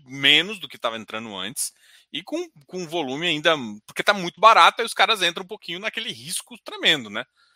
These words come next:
Não é real-, realmente pra investir no longo prazo, que é o que a gente precisa pra melhorar. Então, sim, a gente tá, tá ruim e o problema todo,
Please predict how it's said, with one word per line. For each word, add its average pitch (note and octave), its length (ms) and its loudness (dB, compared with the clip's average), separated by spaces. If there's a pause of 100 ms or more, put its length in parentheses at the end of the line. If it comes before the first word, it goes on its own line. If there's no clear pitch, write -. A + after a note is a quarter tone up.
(180)
Não C#3 400 0
é G#3+ 80 2
real-, E3+ 220 4
realmente C#3+ 560 2
pra D#3+ 100 -4
investir D#3 300 -6
no D#3 80 -10
longo B2+ 160 -12
prazo, D#3 320 4
que - 80 -4
é - 20 0
o - 40 -4
que - 100 -12
a - 20 -4
gente G3 160 -10
precisa D3+ 540 -8 (420)
pra D3+ 140 4
melhorar. E3+ 320 2
Então, B2+ 160 -6
sim, B3+ 300 -6
a - 20 -10
gente - 240 -14
tá, - 100 -6 (380)
tá C#3 160 4
ruim B3 400 -8
e C4+ 160 -4
o C4 60 -8
problema G3+ 420 4
todo, F#3 400 -6